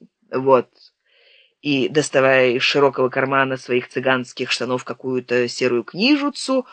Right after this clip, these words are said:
он тыкал ею в лицо Николаю Петровичу. «Я ее завсегда при себе вожу.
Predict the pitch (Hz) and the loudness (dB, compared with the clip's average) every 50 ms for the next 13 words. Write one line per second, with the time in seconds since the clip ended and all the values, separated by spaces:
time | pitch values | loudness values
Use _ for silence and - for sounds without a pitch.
0 | - - - - 135 - 185 - 127 - 190 214 - 196 180 160 143 151 160 160 | -20 -20 -10 -6 -4 -2 -2 -4 -4 -4 -4 -4 -2 -2 -4 -2 0 0 -2 -2
1 | 156 135 127 127 - 147 143 143 131 - 127 131 131 127 - 120 - 120 123 117 | -2 -4 -8 -8 -6 -6 -8 -6 -4 -4 -2 -2 -2 -4 -6 -14 -8 -4 -2 -2
2 | 117 113 113 - - - 123 104 98 _ - - - - - - _ _ _ - | -2 -2 -2 -4 -4 -2 -2 -4 -4 _ -16 -20 -20 -20 -20 -20 _ _ _ -4
3 | - 370 233 247 247 240 247 254 254 240 208 196 240 254 - - - 269 247 247 | 0 4 6 8 8 8 10 10 8 8 6 6 2 2 2 0 -2 0 4 6
4 | 240 185 165 147 143 143 131 - - 135 139 143 139 139 143 143 139 127 131 127 | 6 6 6 6 2 -4 -4 -4 -8 0 2 2 4 6 4 4 4 2 0 0
5 | 120 117 _ | 0 0 _